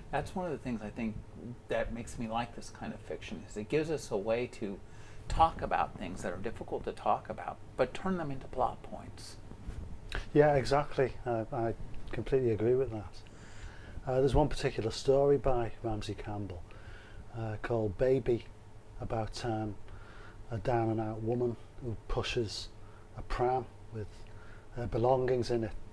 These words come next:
Speaker 2: around, um, a run-down part of Liverpool, seemingly.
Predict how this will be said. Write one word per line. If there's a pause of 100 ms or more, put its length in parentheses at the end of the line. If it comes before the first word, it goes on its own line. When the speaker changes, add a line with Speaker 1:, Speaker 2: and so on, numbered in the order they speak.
(720)
Speaker 2:
around,
um, (260)
a
run-down
part
of
Liverpool, (500)
seemingly.